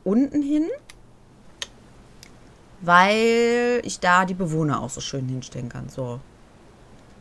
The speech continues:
Das ist trotzdem irgendwie doof. Das ist doof, wie die Kranze hier verläuft. Hm. Wie machen wir das denn? Wobei das so wahrscheinlich dann doch besser wäre, wenn ich so machen würde.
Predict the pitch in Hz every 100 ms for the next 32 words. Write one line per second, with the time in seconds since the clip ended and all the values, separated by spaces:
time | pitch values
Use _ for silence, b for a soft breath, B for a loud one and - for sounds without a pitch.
0 | - - - - 156 - 214 - 208 190
1 | - 151 160 254 - - - - - -
2 | - - - - 202 - 135 - - 233
3 | 440 - - - 139 135 135 135 147 -
4 | - - - - - - - - - -
5 | - - - - - 156 143 135 131 127
6 | 127 139 - - - - - - - 156
7 | 156 139 139 - 147 170 294 - - -
8 | - - - - - - - - - -
9 | - - - - - - - - - -
10 | - - - - - - - - - -
11 | - - - - - - - - 139 139
12 | 131 135 - 160 - - - 170 165 156
13 | 147 - - 156 - 185 185 180 180 180
14 | - 160 160 139 143 143 143